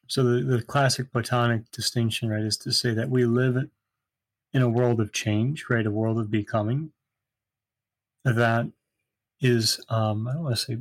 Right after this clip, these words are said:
just perishable, that is incomplete, right? It's shadows or images of the world of being, which is the world of the forms,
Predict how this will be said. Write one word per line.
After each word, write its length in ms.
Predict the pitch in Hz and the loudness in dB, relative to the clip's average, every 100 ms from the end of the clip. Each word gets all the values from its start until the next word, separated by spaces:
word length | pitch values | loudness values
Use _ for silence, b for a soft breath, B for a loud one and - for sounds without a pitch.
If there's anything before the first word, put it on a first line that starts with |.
| - | -10
just 280 | - 123 - | -8 -8 -6
perishable, 800 | - 143 139 - 117 113 113 - _ _ _ _ _ _ - | -2 0 0 -2 -4 -2 -4 -8 _ _ _ _ _ _ -8
that 360 | 117 123 123 - | 0 2 2 2
is 400 | 123 120 113 - - | 2 4 2 -4 -4
incomplete, 880 | 123 113 - 131 - - 117 110 | -2 -2 -6 -12 -6 -2 0 -2
right? 320 | 123 104 104 135 _ _ _ _ _ _ | -2 -2 -4 -10 _ _ _ _ _ _
It's 280 | 127 107 - - - | -2 -2 -4 -8 -8
shadows 800 | - - 131 131 131 131 120 123 | -4 0 0 2 0 0 0 -2
or 160 | 113 | -4
images 800 | 147 123 123 110 113 110 107 - - _ _ _ _ _ | 0 2 2 0 0 0 -2 -8 -16 _ _ _ _ _
of 200 | 127 110 | -2 0
the 100 | 120 | 0
world 360 | 113 113 107 123 | 2 0 -2 -4
of 180 | 127 - - | -12 -8 0
being, 460 | 117 107 113 127 | 2 2 -2 -6
which 240 | 127 110 127 | -6 -6 -8
is 120 | 113 | -10
the 100 | 113 | -8
world 340 | 110 110 107 | -4 -2 -4
of 80 | 131 | -8
the 120 | 135 | -12
forms, 760 | - - 113 117 147 156 - | -10 -8 -8 -8 -10 -14 -20